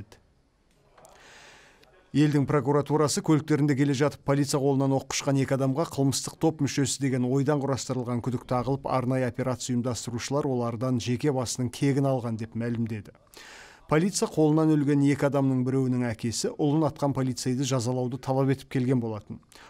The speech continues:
Ол өткен айда ұлының зиратына қойылған бомба жарылысынан өзі де қаза тапқан еді. Дүйсенбі күні Тбилисиде тұтқындалған лауазымды үш полиция қызметкері осы іске қатысты күдікті деп танылды. Украинаның шығысындағы ел әскері мен сепаратистердің арасындағы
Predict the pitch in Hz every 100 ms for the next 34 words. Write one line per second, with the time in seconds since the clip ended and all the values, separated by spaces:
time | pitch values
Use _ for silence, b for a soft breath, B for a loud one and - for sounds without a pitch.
0 | B 131 143 139 - - 135 131 175 -
1 | 143 139 151 139 135 139 139 156 151 135
2 | 127 120 117 113 147 139 117 131 123 120
3 | - 131 127 123 127 113 131 - 127 120
4 | 113 - 104 104 - - _ _ _ B
5 | B B - 143 - 135 127 139 175 131
6 | 135 147 143 131 123 - 135 131 127 120
7 | 120 127 127 110 120 147 147 - 127 123
8 | 120 127 107 135 139 165 180 190 B B
9 | 127 131 - 120 - 135 123 - - 151
10 | 151 139 156 120 107 - 110 107 104 101
11 | 104 - _ _ _ _ B B B B
12 | B B B B B B B B _ -
13 | 127 160 156 156 151 135 139 139 151 147
14 | 139 143 147 135 147 143 175 165 147 147
15 | 127 123 - 139 131 139 139 131 - 127
16 | 127